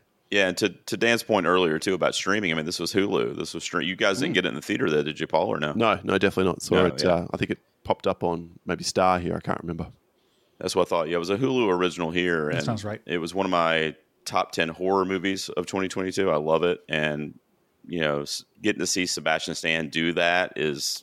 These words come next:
Speaker 2: It was
Speaker 1: was
Speaker 2: also
Speaker 1: just
Speaker 2: very good.
Speaker 1: awesome.
Speaker 2: Yeah.
Speaker 1: Yeah, it was just awesome 'cause you're, like you said, I mean, and isn't this one, one of the movies, and there's several this year that actually did this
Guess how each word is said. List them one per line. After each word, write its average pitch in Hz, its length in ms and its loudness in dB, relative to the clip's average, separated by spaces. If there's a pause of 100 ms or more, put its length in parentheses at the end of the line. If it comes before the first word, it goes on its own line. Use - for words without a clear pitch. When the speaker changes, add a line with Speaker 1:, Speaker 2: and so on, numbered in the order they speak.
Speaker 2:
It - 20 2
was 107 120 4
Speaker 1:
was 120 120 6
Speaker 2:
also 117 60 2
Speaker 1:
just 92 80 0
Speaker 2:
very 95 140 6
good. - 60 2
Speaker 1:
awesome. 92 440 4 (300)
Speaker 2:
Yeah. 90 160 -2 (680)
Speaker 1:
Yeah, 69 240 0
it 69 60 4
was 87 140 0
just 90 140 -6
awesome 73 300 2
'cause 73 280 -4
you're, 76 140 -4 (200)
like 95 240 0
you 90 80 0
said, 104 300 4
I 76 40 -2
mean, 76 140 -2 (560)
and 113 220 0
isn't 151 320 2
this 170 260 2
one, 120 420 2
one 104 120 2
of 104 80 2
the 98 80 -2
movies, 95 320 2
and 87 80 -2
there's 82 160 0
several 92 320 2
this 78 220 -4
year 87 100 0
that 76 120 -2
actually 76 280 -2
did 76 220 -4
this - 440 -4